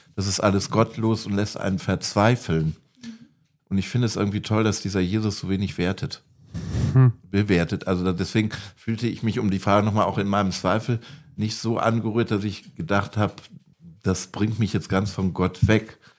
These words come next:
Speaker 1: weil ich dann auch wieder dieses Vertrauen hat, es wird irgendwas passieren, oder, aber das muss ich geschehen lassen wieder,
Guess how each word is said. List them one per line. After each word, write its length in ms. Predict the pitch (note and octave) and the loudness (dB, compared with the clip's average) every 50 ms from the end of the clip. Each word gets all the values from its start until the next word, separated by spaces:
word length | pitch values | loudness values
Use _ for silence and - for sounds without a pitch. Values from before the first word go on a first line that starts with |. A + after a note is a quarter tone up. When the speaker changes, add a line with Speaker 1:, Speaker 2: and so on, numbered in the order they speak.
| _ _ _ _ - - | _ _ _ _ -8 -2
Speaker 1:
weil 140 | F#2 F2+ | -2 -2
ich 120 | F2+ - - | 0 -2 -2
dann 160 | G2 F#2+ F#2+ | -2 -2 -2
auch 160 | D#2 F#2 - | -2 -4 -2
wieder 160 | G#2+ G2 F#2+ | -2 -2 0
dieses 160 | F#2 G2+ F#2+ - | 0 -2 -2 -2
Vertrauen 520 | - G2 E2 - - - F#2 F#2 G2+ G#2 G#2 | -2 -4 -4 -4 -4 -2 0 2 2 4 2
hat, 180 | G2+ F2+ - - _ - - | 0 0 -2 -8 _ -12 -10
es 240 | D#2+ - - - | -10 -8 -4 -2
wird 140 | G2 G2 G2 | 0 0 0
irgendwas 440 | - G2+ A2 A2 A2 A2 G#2+ G2 - | 0 -2 -2 -2 -2 -2 -4 -4 -2
passieren, 520 | - G2 - - - - G2+ A2 A#2+ A#2 | -2 -4 -4 -2 -4 -4 -2 0 0 -2
oder, 300 | G2+ E2 F#2+ F2 D#2+ C#2+ - - - - _ - | -2 0 2 4 4 4 2 0 -8 -10 _ -10
aber 160 | - F#2 E2+ | -6 -4 -2
das 220 | F2+ F#2 - - | -2 -4 -4 -2
muss 160 | G#2+ G#2 G2 | -4 -2 -2
ich 100 | G2 - | -2 -4
geschehen 560 | - G2+ - - - - C3+ C3+ A#2+ F2+ C#2 C#2 | -4 -4 -4 -4 0 2 2 4 2 2 0 -2
lassen 380 | D2 D2 C#2+ - - D#2+ D#2 | -4 -4 -6 -6 -4 -4 -4
wieder, 260 | D#2+ D#2 - D#2 - | -4 -4 -4 -4 -6